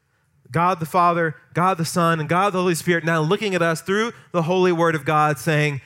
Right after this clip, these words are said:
"You adulterous people." The betrayal that a spouse feels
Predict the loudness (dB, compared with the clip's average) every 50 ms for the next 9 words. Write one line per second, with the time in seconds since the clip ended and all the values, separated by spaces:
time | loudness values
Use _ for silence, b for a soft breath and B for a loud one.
0 | b b b b b b b _ _ _ _ _ _ _ _ _ _ -20 -20 _
1 | _ _ _ _ _ _ -10 -8 -6 -6 -6 -8 -8 -10 -10 -10 -10 -12 -14 -16
2 | -16 -16 -18 -18 -18 -20 -20 -20 -20 -20 -20 -20 -20 _ _ _ _ _ _ _
3 | _ _ _ _ _ _ _ _ _ _ _ _ _ _ _ _ _ _ _ _
4 | _ _ _ _ _ _ _ _ _ _ _ _ -12 -8 -8 -8 -6 -4 -2 0
5 | 0 2 2 0 0 0 0 -2 -2 -2 -2 -2 -2 -2 -4 -8 -10 -12 -10 -10
6 | -10 -10 -12 -14 -18 -20